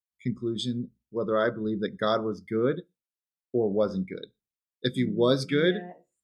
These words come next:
Speaker 1: then I can trust that he knows the
Speaker 2: Yes.
Speaker 1: desires of my heart and he will give me that gift when it's
Speaker 2: Yeah.
Speaker 1: right. Like, exactly the moment when it's right, but not the moment before, which I think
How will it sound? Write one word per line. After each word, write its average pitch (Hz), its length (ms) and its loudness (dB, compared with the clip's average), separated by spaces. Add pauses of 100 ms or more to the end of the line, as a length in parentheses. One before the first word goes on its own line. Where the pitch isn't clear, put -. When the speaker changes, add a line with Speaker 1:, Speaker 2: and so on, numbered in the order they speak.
Speaker 1:
then 135 640 2 (840)
I 127 100 6
can 123 160 -2
trust 123 520 0
that 107 140 0
he 139 160 -8
knows 127 240 4
the 131 60 0
Speaker 2:
Yes. 120 80 -2
Speaker 1:
desires 113 420 2
of 113 60 -8
my 104 140 0
heart 117 400 2
and 113 100 -6
he 123 100 0
will 113 140 0
give 110 220 -2
me 110 120 -4
that 98 240 0
gift 104 380 -4
when 110 160 -2
it's 104 240 -4
Speaker 2:
Yeah. - 120 -20
Speaker 1:
right. 104 440 4
Like, 135 200 4
exactly 139 580 2
the 147 140 2
moment 127 480 4
when 110 120 -4
it's 101 140 -6
right, 107 200 -2 (300)
but 131 100 4
not 139 220 4
the 147 100 2
moment 135 280 2
before, 107 580 -2 (300)
which 110 160 -4
I 117 80 2
think 131 220 0